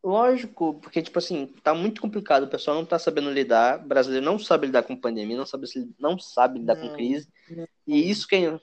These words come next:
Speaker 1: que é possivelmente uma das coisas que vai ser engraçada se a gente continuar com esse podcast, é porque a gente tava em Naruto, vai pra pandemia do nada, e ok, quem tá acompanhando, acompanha.
Speaker 2: Não, <laughs>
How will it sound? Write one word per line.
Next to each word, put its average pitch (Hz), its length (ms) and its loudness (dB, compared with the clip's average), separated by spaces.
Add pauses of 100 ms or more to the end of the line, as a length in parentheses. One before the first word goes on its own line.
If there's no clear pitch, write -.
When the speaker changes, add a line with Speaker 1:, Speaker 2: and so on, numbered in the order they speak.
(160)
Speaker 1:
que 151 100 2
é 143 60 6
possivelmente 139 760 -2
uma 143 320 -2
das 131 540 0 (720)
coisas 147 240 6
que 143 100 -6
vai 143 100 6
ser 147 120 -2
engraçada 143 560 2
se - 60 -6
a - 20 -10
gente 131 120 -6
continuar 131 280 -4
com 139 100 -6
esse - 100 -12
podcast, 131 760 -2
é 139 100 -6
porque 139 840 -2
a - 20 -2
gente - 160 -8
tava 139 180 4
em 143 60 -2
Naruto, 151 400 6
vai 147 140 4
pra 147 100 -2
pandemia 139 480 0
do 131 320 4
nada, 160 580 0 (540)
e 127 100 2
ok, 147 460 4
quem 143 240 -12
tá 123 140 2
acompanhando, 123 500 -2
acompanha. 160 500 0
Speaker 2:
Não, 220 460 4
<laughs> - 240 -4